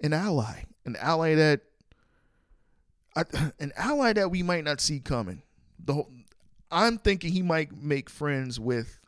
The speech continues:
Ivan Drago's son or something like that. That's where I think we're headed. Who knows? But I'm just, it's the same thing with the whole, um, the, the Clubber Lang shit.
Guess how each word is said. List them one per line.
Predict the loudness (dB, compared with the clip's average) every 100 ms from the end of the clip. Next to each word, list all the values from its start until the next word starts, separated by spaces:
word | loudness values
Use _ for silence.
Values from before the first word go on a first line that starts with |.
| _ _
Ivan | 0 0 0 0
Drago's | 2 2 2 2 2
son | 0 -2 -8 -16 _ _ _ -6
or | -2
something | -2 -4 -8
like | -8 -6
that. | -6 4
That's | 6 6
where | 4
I | 4
think | 2 -4 -2
we're | -2 -2
headed. | -2 -4 -6 _ -20 _ _ _
Who | 2 4
knows? | 6 4 4 2 -4 -8 _ _ _ -2
But | 2 4 2
I'm | -10 -8
just, | -4 -2 -2 -4 _ _ _ _ _ _
it's | -4 -2
the | 0
same | 2 2 2
thing | 0 2
with | 0 0
the | 2
whole, | 4 2 0
um, | 0 0 0 -4 -8 -12 -16 -16 -16 -18 _ _ -20 _
the, | -2 0 0
the | -2
Clubber | -2 0 2 2
Lang | 2 0 -2
shit. | -4 -4 -6